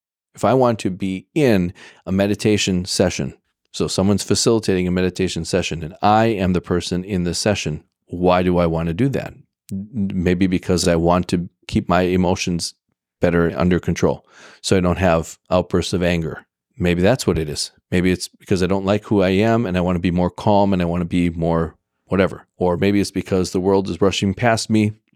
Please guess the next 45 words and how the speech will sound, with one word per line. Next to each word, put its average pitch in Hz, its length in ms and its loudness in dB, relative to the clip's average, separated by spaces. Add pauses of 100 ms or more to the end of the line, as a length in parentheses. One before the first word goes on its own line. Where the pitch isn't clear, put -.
(160)
and 104 100 -2
it's 92 120 -6
going 101 200 0
so - 120 -2
fast 120 560 0
and 95 100 -2
I 90 60 0
need 92 200 2
to 95 80 -2
just 92 200 -2
slow 90 200 0
down 85 260 0
and 85 100 -6
learn 85 180 -2
how 90 100 -2
to 78 60 -2
be 80 140 -4
mindful. 104 520 0 (380)
And 95 80 -2
all 107 160 4
those 110 240 4
are 92 140 2
very, 90 500 -2 (460)
very 95 400 0
legitimate 92 720 0 (420)
reasons 92 640 0
why 85 200 2
you 90 280 0
would 82 300 -4
want 73 300 -6
to 82 180 -4
engage 95 340 0
in 80 80 -4
a 73 40 -8
practice - 440 -6
like - 200 -14
that. - 200 -12 (360)
Absolutely. 98 760 0 (240)
I 87 120 -4
don't 90 200 0
disagree. 117 600 -2 (800)
Because 104 380 2
we 104 120 4
all 107 140 4
have 104 320 2